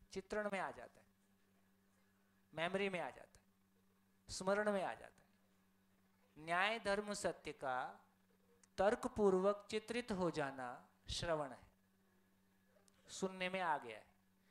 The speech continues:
यदि तर्कपूर्वक चित्रित हो गया है तो उस पे बात करने की योग्यता आ जाती है। बात तो कर सकते हैं,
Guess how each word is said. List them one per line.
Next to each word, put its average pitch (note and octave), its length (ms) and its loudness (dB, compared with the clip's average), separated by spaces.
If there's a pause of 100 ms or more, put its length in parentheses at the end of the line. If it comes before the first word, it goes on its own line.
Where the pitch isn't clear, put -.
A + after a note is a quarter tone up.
(340)
यदि F#3+ 240 -4 (120)
तर्कपूर्वक B3+ 680 4
चित्रित A#3 380 -2
हो G3+ 140 2
गया F#3 260 2
है D#3+ 400 -6 (680)
तो F#3 80 2
उस F#3 120 -2
पे G#3 120 2 (100)
बात E3+ 320 2
करने G3+ 240 -6
की G3+ 120 -6
योग्यता E3+ 420 0
आ D#3+ 80 -2
जाती A#2 300 -14
है। - 640 -20
बात G3 360 -2
तो A3+ 80 6
कर F3+ 160 2
सकते - 320 -14
हैं, - 80 -20